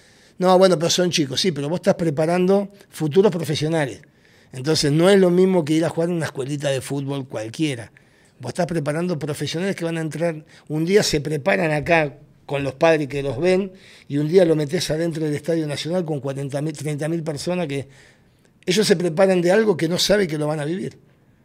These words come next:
No saben, porque cuando son chiquitos juegan con los padres nada más. Entonces tenés que estar preparado, entrenar, amar lo que haces. Y, y bueno, yo tengo en mi casa una, una pelota, viste, de, como si fuera un monumento, y dice, "Gracias, vieja",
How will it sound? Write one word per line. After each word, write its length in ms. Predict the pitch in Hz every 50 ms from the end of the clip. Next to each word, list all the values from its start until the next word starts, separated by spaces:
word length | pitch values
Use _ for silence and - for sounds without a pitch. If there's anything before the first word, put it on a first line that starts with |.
| _ -
No 100 | 147 143
saben, 380 | - - 202 220 190 151 123
porque 240 | 110 127 123 123 123
cuando 180 | 123 131 123 127
son 180 | - 156 160
chiquitos 440 | 139 - 147 143 180 202 180 165 135
juegan 320 | - 156 156 156 151 139
con 100 | 123 123
los 80 | 131 127
padres 340 | - - 165 135 110 104 98
nada 200 | 101 101 98 101
más. 120 | 101 - _ _ _ - - - - _ -
Entonces 340 | 143 131 139 160 147 160 147
tenés 180 | 147 156 160
que 60 | 147 151
estar 160 | 127 160 151
preparado, 640 | 147 147 143 131 156 165 196 196 190 175 165 156 -
entrenar, 640 | - 135 139 135 131 151 151 151 156 160 170 180 175 -
amar 340 | 135 139 139 143 160 175 175
lo 200 | 170 156 143 123
que 100 | 117 117
haces. 420 | 113 - 156 165 170 160 - - _ _ _ _ _ _ _ _ _ -
Y, 500 | - 143 120 113 113 110 107 107 107 - _ _ _ _ _ _ -
y 80 | - 139
bueno, 160 | 143 131 123
yo 180 | 110 - 170 160
tengo 280 | 151 170 165 160 156
en 60 | 151 147
mi 100 | 147 143
casa 340 | 143 175 190 175 - 151
una, 600 | 143 143 147 143 139 139 135 131 131 135 135 - - _ _ _ _ _ -
una 220 | 139 143 139 135 131
pelota, 360 | 151 143 156 165 165 156 147
viste, 300 | 151 151 - - 139 127
de, 240 | 120 117 113 117 120 120 131 - _ _ _ _
como 220 | - 120 120 120 117
si 80 | 123
fuera 200 | - - 156 156
un 60 | 143
monumento, 480 | 139 135 123 127 131 151 165 165 151 143
y 40 | 131
dice, 220 | 139 127 - 131
"Gracias, 380 | 127 131 151 143 - 156 143 -
vieja", 400 | 147 139 127 117 - 120 104